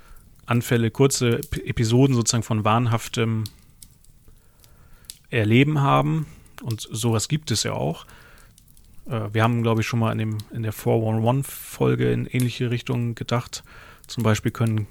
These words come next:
kleine Mini-Schlaganfälle, äh, merkwürdiges Erleben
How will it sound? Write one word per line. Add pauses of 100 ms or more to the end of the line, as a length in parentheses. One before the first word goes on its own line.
(100)
kleine
Mini-Schlaganfälle, (920)
äh,
merkwürdiges
Erleben